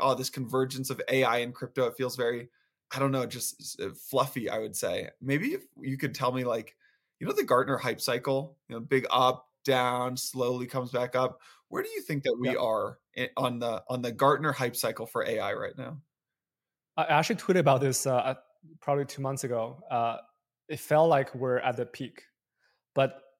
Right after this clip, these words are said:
Speaker 2: it, w-, I, I did caveat that, um, the bottom might last only a few months 'cause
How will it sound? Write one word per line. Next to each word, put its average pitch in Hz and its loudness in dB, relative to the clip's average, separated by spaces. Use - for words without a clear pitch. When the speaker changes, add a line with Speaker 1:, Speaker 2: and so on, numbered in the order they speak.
Speaker 2:
it, 151 -4
w-, 170 -8
I, 156 4
I - 4
did 160 0
caveat 139 4
that, 127 2
um, 120 -4
the 135 -2
bottom 135 2
might 123 -2
last 120 -2
only 139 -2
a 123 -2
few 123 -8
months 107 -12
'cause 139 -4